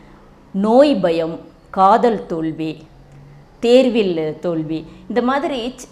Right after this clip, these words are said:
சின்ன விஷயங்கள் அதெல்லாம் தாண்டி போயிடலாம் நம்ம. ஆனா அந்த மனப்பக்குவம் இல்லாம என்ன பண்றாங்க? உடனே வந்து ஒரு முடிவு எடுத்துடுறாங்க. ஏன் அவங்களுக்கு அந்த முடிவு எடுக்கிறாங்கன்னா,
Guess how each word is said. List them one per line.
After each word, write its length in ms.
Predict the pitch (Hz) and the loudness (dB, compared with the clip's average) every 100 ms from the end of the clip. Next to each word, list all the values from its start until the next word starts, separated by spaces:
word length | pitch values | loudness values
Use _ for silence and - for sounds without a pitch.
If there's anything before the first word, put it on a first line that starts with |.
| - | -20
சின்ன 380 | - 320 440 523 | -8 -6 -6 -8
விஷயங்கள் 520 | - 269 202 175 160 | -4 -2 0 0 -2
அதெல்லாம் 420 | 160 233 359 - | -2 -2 -4 -4
தாண்டி 420 | 247 240 359 415 | -6 -4 -4 -6
போயிடலாம் 520 | 494 254 254 285 247 180 | -4 0 2 2 0 -4
நம்ம. 300 | 160 156 156 - - _ - | -6 -8 -12 -16 -20 _ -10
ஆனா 240 | 277 339 | -6 -4
அந்த 680 | 247 208 214 208 190 180 170 | -4 -6 -2 0 0 -2 -6
மனப்பக்குவம் 1000 | 160 170 233 359 370 269 - 262 226 180 | -8 -6 -4 -4 -2 -4 -4 -6 -4 -4
இல்லாம 420 | 180 202 208 208 | -6 -4 -4 -6
என்ன 260 | 202 202 277 | -6 -6 -6
பண்றாங்க? 680 | 269 202 180 165 160 170 175 - - _ - | -8 -6 -6 -6 -4 -4 -6 -12 -20 _ -6
உடனே 400 | 196 262 359 330 | 0 0 2 0
வந்து 520 | 208 190 226 220 175 | -2 -2 -2 -2 -2
ஒரு 340 | 170 156 156 | -6 -6 -8
முடிவு 260 | 160 196 190 | -6 -4 -4
எடுத்துடுறாங்க. 680 | 175 - 160 143 151 143 143 - - - - - | -4 -8 -10 -8 -10 -10 -12 -16 -20 -20 -20 -8
ஏன் 240 | 247 330 370 | -2 0 2
அவங்களுக்கு 360 | 285 240 226 | 0 -2 -4
அந்த 140 | 208 196 | -6 -6
முடிவு 300 | 202 240 208 | -4 -4 -4
எடுக்கிறாங்கன்னா, 840 | 180 180 170 170 220 214 165 185 | -6 -8 -6 -6 -6 -6 -8 -10